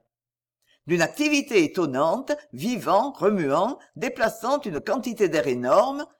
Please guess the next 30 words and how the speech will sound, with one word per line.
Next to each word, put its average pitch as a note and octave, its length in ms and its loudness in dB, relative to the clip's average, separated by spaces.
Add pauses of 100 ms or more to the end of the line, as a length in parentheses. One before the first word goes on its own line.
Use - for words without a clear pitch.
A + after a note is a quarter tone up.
(160)
sobre D4 440 2
avec F3+ 220 -2
cela, D#3 500 2 (220)
comme C#4 200 2
on A#3 60 0
l'était F#3+ 340 4
jadis, D#3 600 0 (220)
ce F#3+ 140 -2
qui F#3 160 0
étonne D4 400 2
les G#3+ 160 2
gens F#3+ 200 -2
d'aujourd'hui. D3 720 -4 (580)
Ne D#3+ 100 0
buvant F#3 440 0
pas, G#3 320 2 (160)
ne E3 100 -2
fumant F3 420 -4
pas, G3 360 0 (180)
ne E3+ 100 -2
craignant F3+ 400 0
ni A3+ 200 0
le A3 100 2
bruit, D#3 460 0
ni G3 160 0
les G#3 200 -2
coups, D4 320 0
ni G#3 180 -2
les B3 200 0
aventures, D#3+ 720 0